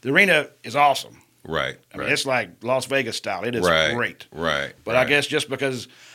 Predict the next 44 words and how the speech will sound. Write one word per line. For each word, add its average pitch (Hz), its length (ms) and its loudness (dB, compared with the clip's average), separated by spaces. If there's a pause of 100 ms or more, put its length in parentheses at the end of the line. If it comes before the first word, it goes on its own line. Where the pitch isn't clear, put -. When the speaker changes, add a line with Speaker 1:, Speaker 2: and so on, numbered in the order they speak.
(120)
Speaker 1:
I 120 60 -2
watched 151 280 2
everything 151 300 0
happen 156 320 4
and 123 240 0
Speaker 2:
Yeah, 127 220 0
you 98 220 2
knew. 117 160 4
Speaker 1:
Neil 220 220 10
and 190 100 4
I 175 120 8
were 170 80 0
drinking 151 260 4
Speaker 2:
You 160 60 6
looked 151 180 12
Speaker 1:
buddies. 151 200 10
Speaker 2:
at 135 60 -6
the 139 80 10
nails 123 640 8
Speaker 1:
Right. 214 340 8
Speaker 2:
and, 110 80 -2
yeah, 110 440 10
yeah, - 60 2 (200)
Speaker 1:
Yeah. 196 280 8
Speaker 2:
the 139 40 10 (100)
guts - 280 -4
and, 208 80 4
Speaker 1:
Yeah. 185 420 6
Speaker 2:
uh, 190 100 -6
guess 165 300 4
what 156 200 8
happened 151 340 8
Speaker 1:
Right. 202 220 8
Speaker 2:
today, 120 600 10
and, 82 140 -4 (320)
yeah, 107 340 4
you 90 200 -2
Speaker 1:
Yeah. 185 280 6
Speaker 2:
have 113 220 10
a 98 80 4
more 107 340 4
intimate 110 480 0
feel. 92 500 2 (1040)
Crossplex 208 920 6